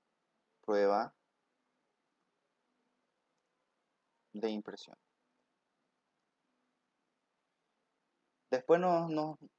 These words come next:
o-, nos da valores como el tamaño del archivo, el tiempo estimado de impresión, que en este caso es una hora treinta y cinco minutos,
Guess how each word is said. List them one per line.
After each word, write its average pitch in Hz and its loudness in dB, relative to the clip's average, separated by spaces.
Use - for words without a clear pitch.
o-, 120 -2
nos 135 -4
da 117 4
valores 113 2
como 113 -2
el 104 -8
tamaño 107 -2
del 113 -2
archivo, 120 -4
el 101 -2
tiempo 110 -6
estimado 101 -4
de 104 -4
impresión, 120 -8
que 107 -4
en 95 -12
este - -12
caso 92 -6
es 98 -2
una 101 -8
hora 98 -4
treinta 104 -10
y 101 -10
cinco 95 -14
minutos, 101 -12